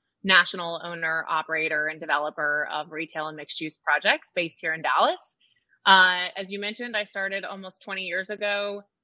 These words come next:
uh, in the San Francisco Bay Area, working as a marketing coordinator for a mall, and have grown throughout the industry. Uh, moved to Dallas about thirteen years ago with my husband, and we now have three kids here, and spend quite a bit of time on an American Airlines flight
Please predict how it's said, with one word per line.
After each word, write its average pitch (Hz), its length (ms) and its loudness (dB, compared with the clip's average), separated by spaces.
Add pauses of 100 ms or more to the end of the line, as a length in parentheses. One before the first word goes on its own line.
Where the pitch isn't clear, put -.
(200)
uh, 180 340 2
in 180 200 -8
the 175 80 -12
San 190 140 -2
Francisco 196 400 -8
Bay 185 180 2
Area, 208 600 -2
working 190 420 -4
as 180 80 -10
a 185 60 -10
marketing 185 380 -6
coordinator 185 480 -4
for 180 140 -2
a 175 60 -6
mall, 175 560 -4
and 175 300 -2
have 170 380 -2 (180)
grown 175 320 -2
throughout 180 260 -4
the 170 120 -6
industry. 190 760 -4 (100)
Uh, 175 260 2
moved 175 260 -8
to 185 80 -14
Dallas 180 580 2
about 175 360 0
thirteen 185 380 -6
years 180 240 -4
ago 202 280 2
with 196 160 -2
my 175 180 -4
husband, 214 400 -2
and 185 80 -8
we 170 80 -12
now 170 80 2
have 175 300 -2
three 180 280 -2
kids 196 280 2
here, 220 360 4
and 196 300 4 (360)
spend 208 260 6
quite 214 200 6
a - 20 -2
bit 214 120 -6
of 226 100 -8
time 220 280 4
on 214 140 0
an 208 100 -6
American 208 420 -4
Airlines 208 580 -6
flight 208 380 2